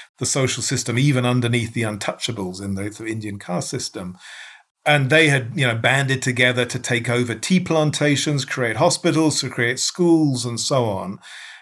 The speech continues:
And, you know, it was a, it was a very <laughs> inspiring sign of social solidarity. And I was revisiting them 'cause twenty years ago I visited, and we actually brought some of them over to visit poor communities in the U K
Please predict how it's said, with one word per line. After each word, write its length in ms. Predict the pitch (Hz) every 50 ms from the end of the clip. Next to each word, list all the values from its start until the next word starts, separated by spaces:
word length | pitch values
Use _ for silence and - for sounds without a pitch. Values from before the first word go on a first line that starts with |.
| - _ _ -
And, 520 | 147 151 156 160 160 160 160 151 - - -
you 120 | - 170
know, 100 | 151 135
it 60 | 135
was 180 | 143 156 135 123
a, 60 | 139
it 100 | 143 143
was 160 | - 143 131
a 60 | 139 135
very 400 | 123 151 156 156 139 127 139 -
<laughs> 40 | _
inspiring 1120 | - 151 143 139 - - - - - 156 147 - - 185 180 143 131 - 151 131 123 117 - - - - - - - _ -
sign 420 | - - - 135 127 131 131 127
of 200 | 120 117 117 117 - _ _ _ _
social 400 | - - - 143 139 139 - 135
solidarity. 840 | 123 - 135 131 127 123 123 143 139 139 139 131 123 - - 117 110
And 180 | 113 113 113 113 - - - - - -
I 80 | - 151
was 140 | 151 143 127
revisiting 520 | 151 170 165 143 185 180 170 - - 156 139
them 100 | 131 127
'cause 140 | 123 135 123
twenty 220 | - - 196 165 135
years 300 | 139 165 233 254 247 175
ago 180 | 165 143 131
I 60 | 123
visited, 360 | 120 - 131 117 113 113 - 123
and 80 | 123 131
we 80 | 147
actually 240 | 160 - - 143 127
brought 240 | 123 151 156 156 156
some 180 | - - 151
of 60 | 143 135
them 140 | 127 123
over 340 | 127 147 175 190 156 135 131
to 160 | 131 - 127
visit 540 | 120 113 139 147 127 135 131 120 123 - -
poor 200 | - - 147 139 139
communities 600 | - 139 135 131 131 127 123 123 - 123 117 120
in 100 | 120 117
the 80 | 113
U 220 | 110 113 113 113 110
K 540 | - - 254 269 262 196 117 113 151 185